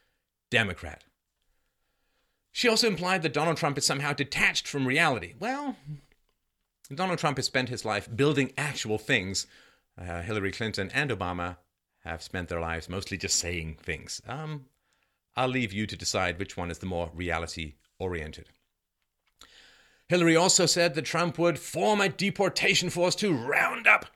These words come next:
millions of immigrants and kick them out of the country. I'm no lawyer, but as far as I understand it, immigrants cannot be kicked out of the country because they're there legally. Now,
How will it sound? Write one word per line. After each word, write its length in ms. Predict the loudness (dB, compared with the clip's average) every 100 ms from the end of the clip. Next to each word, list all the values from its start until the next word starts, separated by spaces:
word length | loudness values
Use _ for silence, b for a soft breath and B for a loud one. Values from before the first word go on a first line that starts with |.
| _ -8
millions 440 | 2 4 4 2
of 80 | 2
immigrants 420 | 2 2 0 0
and 140 | -2 2
kick 240 | 2 2
them 120 | 2
out 140 | 2 2
of 60 |
the 60 | 0
country. 420 | 0 -2 -4 -14 _ _ _ _ -20 -20 b b b b b b _ _ -8
I'm 240 | 2 4 6
no 220 | 6 6
lawyer, 420 | 6 2 0 -4
but 160 | 2 4
as 120 | 4
far 180 | 2 2
as 100 | 2
I 80 | 2
understand 460 | 0 0 2 2
it, 200 | 2 -4 _ -2
immigrants 640 | 2 2 2 0 0 -4 -6 -10
cannot 560 | -6 -4 -2 -2 -2
be 80 | -6
kicked 280 | -2 -4 -2
out 140 | -4
of 60 | -4
the 60 |
country 320 | -4 -4 -4 -6
because 440 | -8 -8 -8 -8
they're 340 | -8 -6 -4
there 440 | -4 -6 -6 -6 -8 _ _ _ _ _ _ _ _ _ -8
legally. 600 | 0 2 2 0 -2 -10 _
Now, 160 | -6 -6